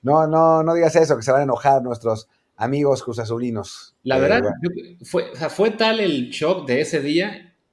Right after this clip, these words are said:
Speaker 2: que nadie me respondió, porque, o sea, puse el tweet y muchas risas, muchos likes, muchos retweets. No abrevi-, creo que no vi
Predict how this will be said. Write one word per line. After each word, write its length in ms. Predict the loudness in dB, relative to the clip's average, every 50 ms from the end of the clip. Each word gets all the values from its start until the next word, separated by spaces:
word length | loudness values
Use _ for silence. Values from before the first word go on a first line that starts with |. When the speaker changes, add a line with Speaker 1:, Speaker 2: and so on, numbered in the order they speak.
| _ _ _
Speaker 2:
que 160 | -4 -2 -2
nadie 220 | -2 0 0 0
me 100 | 0 0
respondió, 500 | -2 -4 -4 -6 -4 -2 0 0 0 0
porque, 200 | -2 -6 -6 -6
o 20 | -6
sea, 160 | -6 -6 -2
puse 240 | -2 -2 0 0 -2
el 100 | -2 -2
tweet 440 | -2 -2 -2 -2 -2 -6 -12 -12 -8
y 480 | -4 -2 -2 -2 -2 -4 -4 -6 -8 -14
muchas 600 | -20 -20 -18 -16 -12 -8 -6 -6 -4 -6 -6 -2
risas, 380 | -2 -2 0 0 -4 -6 -8 -8
muchos 240 | -10 -10 -10 -8 -6
likes, 240 | -6 -6 -6 -6
muchos 180 | -10 -12 -12 -12
retweets. 320 | -10 -4 -2 -2 -2 -2 -6 _ _ _ _ _ _ _ _
No 300 | -8 -4 -2 0 0 2
abrevi-, 320 | 2 2 0 0 -2 -6 -6
creo 140 | -4 -4 -4
que 100 | -4 -4
no 160 | -4 -2 -2
vi 160 | -2 -2 -4